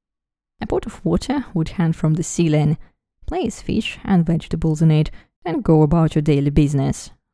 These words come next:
When the food is ready, the whole family would gather around the fire to eat. But before you get too comfortable in a dark, cold and smoky medieval house,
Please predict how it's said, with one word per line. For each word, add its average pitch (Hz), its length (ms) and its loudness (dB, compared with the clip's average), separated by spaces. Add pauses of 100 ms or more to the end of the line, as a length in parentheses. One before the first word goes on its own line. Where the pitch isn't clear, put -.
When 151 220 -4
the - 60 -4
food 143 200 -6
is 143 200 -4
ready, 185 400 0 (420)
the 392 80 -2
whole 311 240 0
family 160 640 4 (100)
would 208 320 -2
gather 151 400 0
around 151 420 2
the 156 60 -2
fire - 300 -6
to - 180 -12
eat. - 320 0 (2250)
But 208 220 0
before 175 320 4
you 170 80 4
get 165 280 2
too 208 160 2
comfortable 175 800 0
in 160 220 4
a 151 80 2
dark, 165 520 0
cold 165 480 0
and 160 160 2
smoky 151 580 0
medieval 147 520 2
house, 311 560 -2